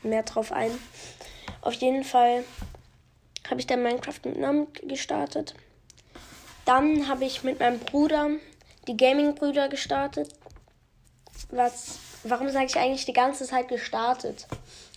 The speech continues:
Hab ich mit meinem Bruder halt die Gaming-Brüder gemacht. Der Podcast, ich weiß nicht, der ging nie so wirklich. Wir haben damit angefangen und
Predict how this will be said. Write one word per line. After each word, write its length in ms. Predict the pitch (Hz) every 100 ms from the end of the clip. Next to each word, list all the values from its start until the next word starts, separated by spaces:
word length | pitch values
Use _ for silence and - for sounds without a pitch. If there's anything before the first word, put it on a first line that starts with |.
| - -
Hab 100 | 247
ich 100 | 247
mit 180 | 254 254
meinem 160 | 254 247
Bruder 500 | - 269 285 277 269
halt 280 | 262 262 -
die 120 | 220
Gaming-Brüder 560 | 233 262 277 285 277 277
gemacht. 320 | 269 269 - _ - - - - _
Der 80 | -
Podcast, 540 | 220 254 285 262 - - _ - _ - - - _ _ _ _ - _ _ - -
ich 80 | -
weiß 220 | 220 233
nicht, 340 | 247 240 233
der 140 | 233 226
ging 240 | 240 254
nie 200 | 254 277
so 180 | 285 254
wirklich. 600 | 262 262 240 247 - - - _ _ _ _ _ _ _ _ - - -
Wir 200 | - 226
haben 200 | 247 320
damit 240 | 294 233
angefangen 640 | - 269 311 302 285 294 285
und 520 | 247 247 247 -